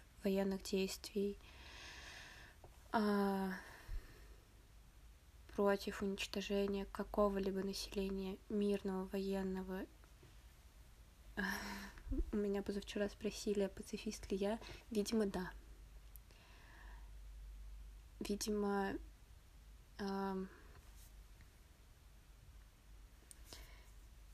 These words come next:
я просто никогда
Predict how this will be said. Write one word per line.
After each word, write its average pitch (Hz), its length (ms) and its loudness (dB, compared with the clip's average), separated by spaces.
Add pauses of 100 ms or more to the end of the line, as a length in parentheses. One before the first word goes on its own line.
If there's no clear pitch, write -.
(1120)
я 214 160 8
просто 214 360 4
никогда 202 720 4